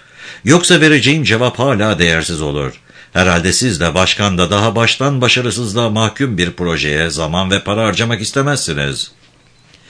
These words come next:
Kurmay başkanı birkaç saniye sessizce ona baktıktan sonra kalkıp odadan çıktı.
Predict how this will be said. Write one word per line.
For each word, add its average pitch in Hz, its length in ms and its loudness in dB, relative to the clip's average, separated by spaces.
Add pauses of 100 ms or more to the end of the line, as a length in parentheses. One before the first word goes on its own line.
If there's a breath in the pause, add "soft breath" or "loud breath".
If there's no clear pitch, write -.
(400 loud breath)
Kurmay 156 400 2
başkanı 82 440 -2
birkaç 147 380 -2
saniye 135 360 -2
sessizce 123 580 -4
ona 110 200 -2
baktıktan 107 480 -4
sonra 104 260 -4
kalkıp 92 420 -4
odadan 78 380 -2
çıktı. 69 560 -6